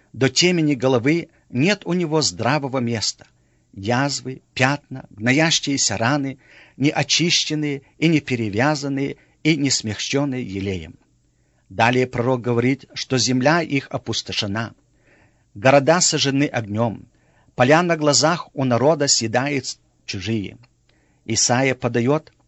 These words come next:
слово надежды. Если бы Господь Саваоф не вмешался, никто бы из народа не остался в живых. Но Господь верен,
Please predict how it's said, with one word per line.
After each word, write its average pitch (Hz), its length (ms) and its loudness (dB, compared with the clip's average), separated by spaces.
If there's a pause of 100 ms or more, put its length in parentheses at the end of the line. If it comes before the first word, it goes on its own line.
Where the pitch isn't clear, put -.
(100)
слово 156 400 2
надежды. 151 640 -4 (460)
Если 143 440 4
бы 143 160 0
Господь 143 540 -2
Саваоф 143 520 -2 (100)
не 131 120 0
вмешался, 135 800 -2 (320)
никто 175 380 2
бы 202 100 4
из 190 120 0
народа 185 400 0
не 175 120 -4
остался 151 560 -4
в - 20 -12
живых. 113 420 -6 (460)
Но 127 140 4
Господь 131 580 0
верен, 117 480 -4